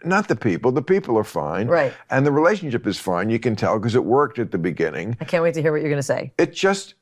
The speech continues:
Speaker 1: it's just n-, no, humans are not meant,
Speaker 2: Ah.
Speaker 1: especially in this era,
Speaker 2: Yep.
Speaker 1: to just, you, d-,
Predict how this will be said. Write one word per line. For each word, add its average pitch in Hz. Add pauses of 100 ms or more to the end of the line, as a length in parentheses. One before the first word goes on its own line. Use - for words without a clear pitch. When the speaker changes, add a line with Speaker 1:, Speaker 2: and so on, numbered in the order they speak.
(160)
Speaker 1:
it's 151
just - (360)
n-, 131
no, 175
humans 202
are 156
not 151
meant, 139
Speaker 2:
Ah. 131
Speaker 1:
especially 156
in 113
this 127
era, 110 (140)
Speaker 2:
Yep. -
Speaker 1:
to 147
just, 139
you, 131
d-, 143